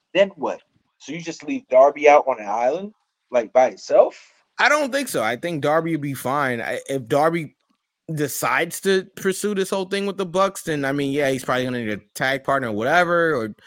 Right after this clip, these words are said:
Speaker 2: I don't know,
Speaker 1: But it
Speaker 2: but
Speaker 1: won't
Speaker 2: I
Speaker 1: be the
Speaker 2: don't,
Speaker 1: same.
Speaker 2: it
Speaker 1: It
Speaker 2: won't be
Speaker 1: won't
Speaker 2: the
Speaker 1: be the
Speaker 2: same.
Speaker 1: same.
Speaker 2: But either way, it won't be the same because, I mean, even, okay, so let's say Sting and Darby do win. Now the Bucks are gonna be upset,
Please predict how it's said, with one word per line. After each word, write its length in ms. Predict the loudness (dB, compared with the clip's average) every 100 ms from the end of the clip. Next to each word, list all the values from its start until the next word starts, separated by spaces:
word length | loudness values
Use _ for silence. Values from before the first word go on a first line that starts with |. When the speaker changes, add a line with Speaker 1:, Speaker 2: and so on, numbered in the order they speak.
| -20 -20 -20 -6 2
Speaker 2:
I 120 | 4
don't 140 | 6
know, 100 | 6 8
Speaker 1:
But 80 | 8
it 60 |
Speaker 2:
but 60 | 10
Speaker 1:
won't 160 | 8 8
Speaker 2:
I 40 |
Speaker 1:
be 60 | 2
the 0 |
Speaker 2:
don't, 100 | 2
Speaker 1:
same. 420 | 2 4 4 2 -6 _ _ _
Speaker 2:
it 60 | -2
Speaker 1:
It 40 |
Speaker 2:
won't 140 | 0 2
be 60 |
Speaker 1:
won't 40 | 0
Speaker 2:
the 60 |
Speaker 1:
be 60 | -2
the 20 |
Speaker 2:
same. 140 | 2 6 6
Speaker 1:
same. 140 | 4 -2 _ _ -6
Speaker 2:
But 100 | -2
either 180 | 2 4
way, 140 | 6
it 120 | 6
won't 160 | 4 -2
be 60 | -4
the 60 |
same 340 | -4 -6 -6 -6
because, 640 | -2 2 2 2 -4 -10 -14 _ _ _ -4
I 140 | 0
mean, 320 | 0 0 -2 -4
even, 360 | -4 -2 -2
okay, 280 | -2 0 -2
so 420 | 0 0 0 -2 -6 _ _ _ _ _ _ -2
let's 260 | 0 0 0
say 160 | -2
Sting 320 | -2 -4 -4
and 80 | -2
Darby 300 | 0 0 -2
do 180 | -4 -4
win. 340 | -4 -6 -4
Now 180 | 0 2
the 100 | 2
Bucks 440 | 0 2 2 2 -4
are 60 |
gonna 160 | -4 -4
be 140 | -4
upset, 340 | -6 -8 -12